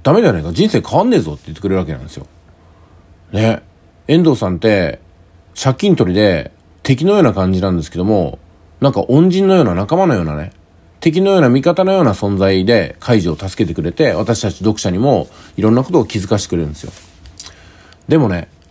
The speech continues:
私たちは気づかなくてはいけないんですよ。もう一つ。この上を言って。「遠藤さん、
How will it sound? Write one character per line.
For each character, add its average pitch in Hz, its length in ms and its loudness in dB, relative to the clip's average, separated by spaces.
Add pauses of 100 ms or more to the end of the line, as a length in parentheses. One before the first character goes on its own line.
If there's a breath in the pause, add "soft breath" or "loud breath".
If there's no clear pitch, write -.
(200)
私 - 260 -2
た 135 80 0
ち 98 60 -8
は 87 80 -4
気 - 160 -2
づ 135 80 0
か 190 100 2
な 147 80 0
く - 60 -12
て 95 80 -2
は 85 40 -2
い 80 40 -6
け 90 80 -4
な 85 60 -4
い - 20 -4
ん 78 40 -6
で 64 60 -10
す - 80 -10
よ。 85 120 -8 (280)
も 104 140 0
う - 20 -4
一 107 160 0
つ。 - 180 -10 (280)
こ - 100 0
の 107 160 4
上 131 140 6
を 92 60 2
言 73 80 -6
っ - 20 -20
て。 - 260 -14 (720 soft breath)
「遠 220 220 4
藤 139 180 4
さ 90 140 -4
ん、 71 120 -12